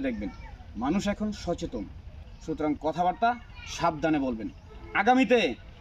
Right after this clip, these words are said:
জাতীয় পার্টি রাষ্ট্র ক্ষমতায় আসবে। আগামীতে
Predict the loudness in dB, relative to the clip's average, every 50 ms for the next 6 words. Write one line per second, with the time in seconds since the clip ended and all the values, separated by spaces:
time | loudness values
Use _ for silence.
0 | -14 -6 2 4 4 4 6 4 4 4 4 2 4 4 4 4 4 2 -2 -2
1 | 0 2 2 2 2 2 2 2 0 -4 -10 -14 -14 -16 -16 -16 -16 -14 -14 -16
2 | -16 -16 -16 -10 -4 -2 2 4 4 4 4 2 2 4